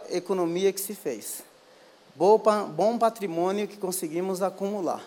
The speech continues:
não é? Não faça de você mesmo o seu braço forte. Nós queremos confiar no Senhor em todo,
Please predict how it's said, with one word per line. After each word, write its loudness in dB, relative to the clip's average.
não -6
é? -4
Não 0
faça 2
de -10
você -2
mesmo -2
o -8
seu -4
braço -4
forte. -10
Nós -2
queremos 4
confiar 4
no 0
Senhor 2
em -2
todo, 2